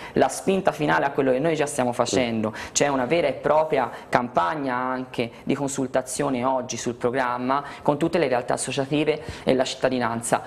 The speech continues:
Speaker 1: Non siamo però impauriti, se il P D a Prato fa questo P D non ce n'è per
Speaker 2: Quindi
Speaker 1: nessuno persona.
Speaker 2: Lei mi dice che già per ottobre potreste avere una candidata o un candidato sindaco?
Speaker 1: È il nostro obiettivo. Noi non vogliamo arrivare alle primarie, oggi ci sono le condizioni per arrivare a una candidatura unitaria.
Speaker 2: Mm.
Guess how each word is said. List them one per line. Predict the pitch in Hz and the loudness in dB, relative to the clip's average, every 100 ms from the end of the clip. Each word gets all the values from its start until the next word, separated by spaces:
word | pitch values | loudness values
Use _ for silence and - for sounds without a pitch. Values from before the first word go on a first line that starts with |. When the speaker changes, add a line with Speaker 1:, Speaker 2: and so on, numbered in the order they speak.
| - - | -6 0
Speaker 1:
Non | 175 | 0
siamo | 175 196 196 | 2 0 2
però | 165 160 | 2 2
impauriti, | 160 143 127 113 117 | 2 0 0 -2 -4
se | - 165 | 0 0
il | 156 | 0
P | 170 160 | 0 -2
D | 170 175 | 2 2
a | 135 | 2
Prato | - 147 120 120 113 | 2 2 2 -4 -6
fa | - 139 - | 2 2 2
questo | - 202 196 - 131 | 2 2 2 -4 -4
P | 127 113 | -4 -2
D | - 160 202 - - | 0 0 -2 -10 -4
non | - 143 | 0 0
ce | 143 | 2
n'è | 135 | -2
per | 135 127 | 2 0
Speaker 2:
Quindi | 120 | 4
Speaker 1:
nessuno | 143 123 | 4 6
persona. | 117 | 4
Speaker 2:
Lei | 117 | 4
mi | |
dice | 120 113 | 2 2
che | 104 | 4
già | 113 | 2
per | 110 117 | 2 0
ottobre | 113 147 135 98 | 2 0 4 2
potreste | - 87 90 95 | 2 -2 2 4
avere | 95 95 90 87 87 80 | 4 4 4 2 0 0
una | 85 95 107 98 | 0 2 4 4
candidata | 107 101 95 92 117 95 | 2 2 2 2 2 2
o | |
un | 87 | 2
candidato | 90 90 92 90 87 87 78 | 2 2 2 2 2 2 2
sindaco? | - 104 87 | 0 2 2
Speaker 1:
È | |
il | 175 | 0
nostro | 190 - 175 | -6 -4 -2
obiettivo. | 151 147 - 117 110 110 - | -2 -4 -4 -4 -2 -6 -4
Noi | 147 160 | -2 -2
non | 160 | -2
vogliamo | 139 139 151 151 | -2 -2 -2 -2
arrivare | 135 131 123 | -4 -2 -2
alle | 123 123 | -2 -4
primarie, | 127 135 147 160 165 165 | -4 -2 -2 -2 -4 -4
oggi | - 143 135 | -2 -2 -4
ci | 131 | -6
sono | - 131 120 | -2 0 0
le | 127 | 0
condizioni | 123 123 123 - 143 147 | 0 -2 -2 -2 0 0
per | - 120 | 0 0
arrivare | 120 123 120 | 2 2 0
a | 120 | 0
una | 117 | -2
candidatura | 113 113 117 117 110 | -2 -2 -2 -2 0
unitaria. | 110 - - - | -2 -2 -2 -2
Speaker 2:
Mm. | - | -4